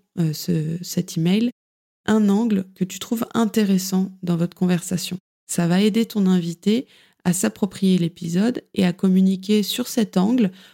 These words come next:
en mettant en avant un message qui a de la valeur pour son audience sur les réseaux. Parce qu'on va pas se mentir, on n'est pas tous hyper à l'aise avec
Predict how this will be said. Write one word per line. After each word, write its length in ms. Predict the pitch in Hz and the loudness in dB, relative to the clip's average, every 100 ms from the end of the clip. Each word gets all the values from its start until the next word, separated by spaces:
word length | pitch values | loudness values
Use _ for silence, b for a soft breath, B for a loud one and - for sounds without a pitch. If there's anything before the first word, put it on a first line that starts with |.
| B _ | B _
en 140 | 190 | 2
mettant 580 | 180 190 208 208 190 185 | 4 2 2 0 0 0
en 200 | 185 170 | -2 0
avant 220 | 170 180 | 0 2
un 100 | 202 | 2
message 640 | 180 180 202 - 185 170 - | 2 2 0 0 -2 -2 -4
qui 100 | 90 | -4
a 60 | |
de 60 | 156 | -2
la 120 | 82 | 0
valeur 540 | 165 165 170 160 - _ _ | 0 0 0 -2 -8 _ _
pour 160 | 180 | -8
son 220 | - 170 | -2 0
audience 340 | 165 160 165 147 | 0 0 -4 -6
sur 260 | - - | -12 -8
les 120 | 165 156 | -4 -2
réseaux. 320 | 160 160 170 B B B B B - | -2 -4 -10 B B B B B -4
Parce 160 | 185 | -2
qu'on 80 | 240 | 0
va 140 | 240 | 0
pas 100 | 190 | 2
se 160 | 185 185 | 0 0
mentir, 480 | 160 156 - 254 285 _ _ _ - | -4 -4 0 0 -2 _ _ _ -2
on 40 | |
n'est 100 | 170 | 0
pas 180 | 170 233 | 2 -2
tous 460 | 233 - 254 - - _ | -2 -4 -4 -4 -8 _
hyper 340 | 220 208 208 190 | -4 0 2 2
à 120 | 185 | 4
l'aise 240 | 190 214 | 2 2
avec 260 | 190 175 | 0 0